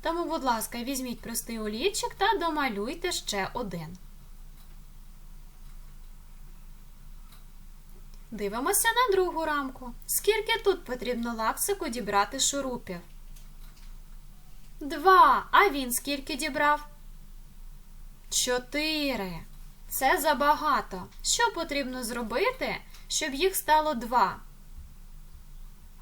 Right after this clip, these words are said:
Правильно, закреслити. Отож, закреслюємо зайві шурупи. Скільки потрібно закреслити?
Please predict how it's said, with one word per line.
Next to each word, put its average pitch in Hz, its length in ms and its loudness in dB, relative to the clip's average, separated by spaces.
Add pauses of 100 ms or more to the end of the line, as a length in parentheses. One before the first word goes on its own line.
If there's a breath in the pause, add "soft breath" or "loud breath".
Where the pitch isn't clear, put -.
(1160)
Правильно, 269 760 6
закреслити. 269 1160 4
Отож, 247 320 -4
закреслюємо 330 1120 2
зайві 214 540 0
шурупи. 220 580 -2 (2500)
Скільки 226 520 -2
потрібно 359 480 2
закреслити? 320 800 0